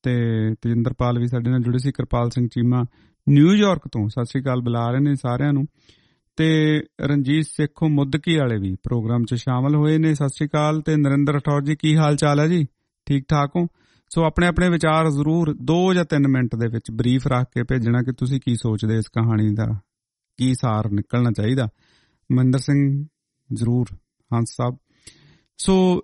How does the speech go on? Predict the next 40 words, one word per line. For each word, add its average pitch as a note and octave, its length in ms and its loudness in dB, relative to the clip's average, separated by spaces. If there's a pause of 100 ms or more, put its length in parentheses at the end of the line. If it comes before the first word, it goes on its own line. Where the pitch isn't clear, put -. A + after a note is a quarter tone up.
ਅਹ, D3+ 480 0
ਬਹੁਤ C#3+ 360 0
ਤਹਿ E3 160 0
ਦਿਲੋਂ E3+ 240 0
ਧੰਨਵਾਦ D3+ 320 2
ਸਾਰੇ D3 260 -2
ਸਰੋਤਿਆਂ D3+ 400 0
ਦਾ D3+ 100 2
ਜਿਹੜੇ C#3+ 160 0
ਦੇਸ਼ C3 280 -2
ਵਿਦੇਸ਼ C3 280 0
ਤੋਂ C#3 80 0
ਜੁੜਦੇ B2 340 -2
ਨੇ, C3+ 100 2
ਸਮਾਂ B2+ 280 0
ਕੱਢਦੇ B2+ 340 0
ਨੇ C3+ 200 2 (280)
ਔਰ B2 560 -6
ਆਪਣਾ B2 540 -2 (140)
ਹਮਸਫ਼ਰ A#2+ 360 -2
ਸਾਨੂੰ B2 300 0
ਚੁਣਦੇ A#2+ 360 -2
ਨੇ D3 100 2
ਹਰਮਨ C3 360 0
ਰੇਡੀਓ C3 300 2
ਨੂੰ। D#3 120 2 (540)
ਹਰਮਨ F3 240 2
ਰੇਡੀਓ E3 260 2
'ਤੇ E3 120 -2
ਲਗਾਤਾਰ C#3+ 720 0 (460)
ਇੰਪਰੂਵਮੈਂਟ C#3 560 2
ਕੀਤੀ C3+ 320 -2
ਜਾ B2+ 220 2
ਰਹੀ C3 220 0
ਹੈ, C3+ 80 -2
ਟੈਕਨੀਕਲ C#3 520 -2
ਤੌਰ C3 260 0
ਦੇ C3+ 100 0
ਉੱਤੇ C#3 280 -2
ਵੀ C3+ 220 0